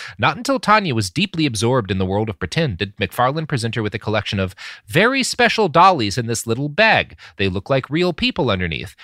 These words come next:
We can take off their clothes. Tanya then identified the dolls Wee Wees, Chi Chis, which is what you call breasts, Butts, Weenie, and the Nagas Hole, or vagina. McFarland proceeded to ask Tanya if she had ever seen a man's weenie. "Her daddy's," Tanya answered.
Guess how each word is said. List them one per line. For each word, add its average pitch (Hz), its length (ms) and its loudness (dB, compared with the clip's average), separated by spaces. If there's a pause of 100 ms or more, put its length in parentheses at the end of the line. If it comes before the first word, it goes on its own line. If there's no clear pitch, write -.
(120)
We 233 120 0
can 175 160 -2
take 98 240 0
off 110 160 0
their 170 120 -4
clothes. 202 520 0 (280)
Tanya 135 300 2
then 127 140 2
identified 123 540 2
the 101 80 -2
dolls 104 420 0
Wee 226 220 2
Wees, 120 440 0 (200)
Chi 262 140 4
Chis, 104 340 -2
which - 240 -10
is 85 100 -14
what 95 160 -6
you 82 60 -12
call 76 160 -2
breasts, - 500 -6 (220)
Butts, - 400 2 (180)
Weenie, 175 400 0
and 131 340 -2
the 190 80 -2
Nagas 202 440 2
Hole, 87 320 -2
or 131 180 2
vagina. 131 520 0 (380)
McFarland 202 480 2
proceeded 160 440 0
to 127 120 0
ask 139 340 0
Tanya 101 360 2
if 110 80 -4
she 117 140 -6
had 113 120 0
ever - 200 -2
seen 104 240 -4
a 135 60 -2
man's 87 340 -4
weenie. 170 340 -4 (220)
"Her 202 120 2
daddy's," 269 480 2
Tanya 87 320 -2
answered. 76 440 -10